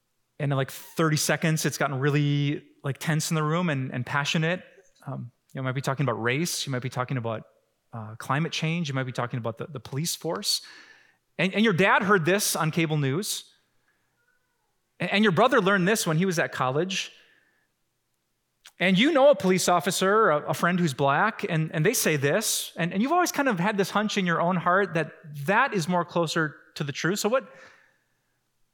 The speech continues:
what do you do? How do you react?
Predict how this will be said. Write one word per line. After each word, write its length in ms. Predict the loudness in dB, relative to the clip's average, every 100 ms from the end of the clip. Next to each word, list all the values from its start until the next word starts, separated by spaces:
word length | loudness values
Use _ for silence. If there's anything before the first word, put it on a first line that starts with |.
| _ _ _
what 260 | -10 0 2
do 60 |
you 80 | 4
do? 300 | 4 4 2 -6 -20 -16 -16 -16 _ _ _ _ _ _ _ _ _ _ _ _ _ _ _ _ _ _ _
How 180 | 0 2
do 80 | 2
you 100 | 2
react? 500 | 2 4 4 2 -2